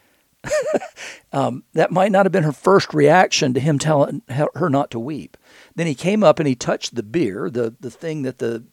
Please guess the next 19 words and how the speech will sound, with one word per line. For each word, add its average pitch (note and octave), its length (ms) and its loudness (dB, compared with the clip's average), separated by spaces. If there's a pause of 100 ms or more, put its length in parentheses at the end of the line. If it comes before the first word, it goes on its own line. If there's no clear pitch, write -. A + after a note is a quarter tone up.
uh, A2+ 300 -12 (380)
corpse - 400 2
was A2+ 160 -4
on, G#2+ 280 -4 (240)
and C#3 140 -6
the B2 60 -8
bearers C#3 600 -2 (100)
stood C#3+ 340 -6
still. A#2+ 320 -2
The G#2+ 60 -8
people D3 240 -6
carrying A#2 580 -6
it - 180 -10 (220)
stood C#3+ 380 -2
still C3+ 560 0
when C3+ 160 -4
he D3 120 -2
touched - 400 -4
it. - 220 -18